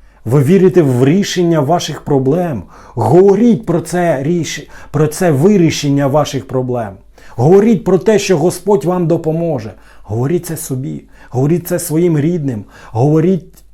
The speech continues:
це, коли спілкуєтесь з людьми на вулицями. А якщо ви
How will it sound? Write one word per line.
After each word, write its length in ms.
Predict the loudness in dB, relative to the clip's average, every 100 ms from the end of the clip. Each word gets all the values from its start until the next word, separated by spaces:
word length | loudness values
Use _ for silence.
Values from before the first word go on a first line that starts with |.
| -20 _ -20 -20 -20 -18 -10
це, 340 | -2 0 0
коли 540 | 0 0 4 4 4 -2 -18 _ _ -20 -16
спілкуєтесь 1040 | -14 -2 2 2 2 0 4 2 2 0
з 160 | 0 0
людьми 400 | 2 2 2 2
на 120 | 0
вулицями. 600 | -2 -4 -4 -6 -12 -16 -20 _ _ _ -20 -18 -4
А 120 | -2
якщо 480 | 0 -2 0 2 4
ви 400 | 6 4 4